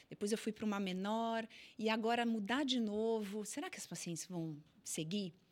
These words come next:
Mas eu acredito que, ah, o diferencial do atendimento, essa personalização do atendimento, né? Fazer algo específico pra cada pessoa, pra cada casal,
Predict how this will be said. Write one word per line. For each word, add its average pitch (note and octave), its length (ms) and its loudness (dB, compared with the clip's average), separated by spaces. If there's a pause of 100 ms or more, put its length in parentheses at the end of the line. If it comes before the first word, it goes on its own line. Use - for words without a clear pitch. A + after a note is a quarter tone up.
(360)
Mas A3+ 200 2
eu B3+ 60 2
acredito A#3 720 -2 (280)
que, G#3 380 -2 (300)
ah, F#3+ 500 -2
o G3+ 80 -4
diferencial C#4 760 0
do G3 80 -6
atendimento, E3+ 920 -4 (560)
essa A#3 420 -2 (760)
personalização A3 920 -2 (100)
do A3 200 0
atendimento, E3+ 840 -4 (100)
né? E3+ 160 -6
Fazer F#3+ 300 -4
algo G#3 260 2
específico - 840 -2
pra G3 160 -6
cada B3+ 400 -2
pessoa, - 360 -4
pra G3+ 120 -10
cada F3+ 240 -6
casal, F3+ 420 -4